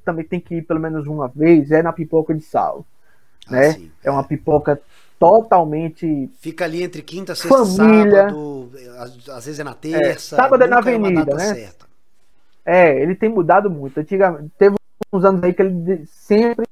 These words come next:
Speaker 1: domingo e terça ou domingo e segunda era Campo Grande. E sexta na Barra. Sexta é certo na Barra. Esse dia ele não muda muito. Então, assim, e vale a pena demais. Saulo é Saulo, né? Ele só dá uma corridinha,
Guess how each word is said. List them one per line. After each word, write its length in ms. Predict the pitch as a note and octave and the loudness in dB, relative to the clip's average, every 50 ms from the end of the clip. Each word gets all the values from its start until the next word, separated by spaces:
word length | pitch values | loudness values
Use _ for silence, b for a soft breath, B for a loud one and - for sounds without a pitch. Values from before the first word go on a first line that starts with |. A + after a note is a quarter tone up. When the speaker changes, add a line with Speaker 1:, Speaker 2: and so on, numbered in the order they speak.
| - - - - - A#3+ B3+ B3 _ _ _ - - | -12 -20 -20 -14 -10 -10 -10 -10 _ _ _ -16 -8
Speaker 1:
domingo 800 | E3 D3+ D3 D3+ F#3 F#3+ F3 F3 F#3 G#3 A3 A3+ G#3 G#3+ G#3+ G#3 | -4 0 4 6 6 6 6 4 6 6 6 6 6 6 6 6
e 100 | G3+ F#3+ | 6 4
terça 580 | - - - F3 E3+ F#3 F#3+ G3+ G3+ F#3+ - G3+ | 0 0 2 4 6 6 6 6 4 4 2 2
ou 60 | F#3+ | 2
domingo 280 | F3 F3+ F3 F3 F3+ F3 | 2 2 0 0 -2 -2
e 40 | |
segunda 340 | - - E3+ D#3 E3+ F3 F#3+ | -2 -2 -2 -2 0 0 2
era 80 | F3+ F#3 | 2 0
Campo 300 | F#3 - F#3+ - - F3+ | -2 -4 -10 -10 -8 -8
Grande. 340 | D#3+ D3 C3+ A#2+ G#2 - - - - _ _ - - - - - | -6 -6 -4 -6 -8 -10 -14 -20 -20 _ _ -20 -20 -20 -8 -6
E 80 | E3+ | -6
sexta 340 | D#3 - - F#3 F3 - G3 | -6 2 2 2 4 4 2
na 140 | F3+ F#3+ G3 | 2 2 2
Barra. 260 | E3 C#3+ A#2+ A2+ B2+ | 2 2 2 2 0
Sexta 360 | - - - D4+ E4+ D#4 - | -2 2 4 4 4 4 0
é 40 | F4+ | 0
certo 220 | - - B3+ C4+ C#4 | 0 0 0 2 2
na 140 | C#4 C#4 A3+ | 2 2 4
Barra. 340 | F3 D3 C#3+ B2 - - - _ _ _ _ _ _ _ _ - | 4 2 2 2 -2 -10 -20 _ _ _ _ _ _ _ _ 2
Esse 240 | G#3+ A#3+ A#3 - G#3+ | 2 2 2 0 0
dia 100 | G3 A#3 | 2 2
ele 80 | A#3+ A#3+ | 2 4
não 120 | A#3 A3+ | 0 -2
muda 220 | A3 A3+ G3+ A#3+ A3+ | -2 0 0 0 0
muito. 260 | F3 C#3+ B2+ A#2 _ _ _ | 0 -6 -8 -12 _ _ _
Então, 140 | - G3 G3+ | -6 -4 -4
assim, 340 | G#3 G3 - G3 E3 C3 - _ _ _ _ _ _ _ _ _ _ _ _ _ _ _ | -4 -4 -6 -12 -12 -12 -14 _ _ _ _ _ _ _ _ _ _ _ _ _ _ _
e 100 | - B3 | -2 0
vale 220 | A3 F#3 G3+ G#3+ A3 | 2 4 4 6 4
a 40 | G#3 | 2
pena 260 | - - F3 E3+ F#3 | 2 0 -4 -4 -2
demais. 360 | G3 C#4 D4+ F#3 A#2 C3 _ | -4 -4 -6 -6 -10 -10 _
Saulo 240 | - A#3+ A#3+ C4+ D#4 | 0 0 2 2 2
é 40 | D4 | -2
Saulo, 320 | - - D#3+ C#3 C3 B2+ | -2 0 0 0 0 0
né? 180 | D3 F3+ B3+ B3+ _ _ _ _ _ _ _ _ _ - | -2 -6 -8 -8 _ _ _ _ _ _ _ _ _ -2
Ele 200 | - B3+ C4+ C#4 | 2 2 2 2
só 540 | B3+ - - C4 C4 B3 A3+ F#3 D#3 C#3+ - _ _ _ - _ _ _ _ _ _ _ _ _ _ _ _ | 0 0 4 6 6 8 8 6 4 0 -4 _ _ _ -20 _ _ _ _ _ _ _ _ _ _ _ _
dá 140 | - G#3+ A3+ | 0 2 4
uma 140 | A3 A3 G3+ | 4 4 2
corridinha, 880 | G#3 - A3 G3+ G3 G3+ F#3 D3+ C#3+ E3+ F#3+ G#3+ A3 A3 A#3 C4+ C4 | 4 4 2 4 4 2 -2 -4 -4 -4 -2 0 0 0 0 -2 -4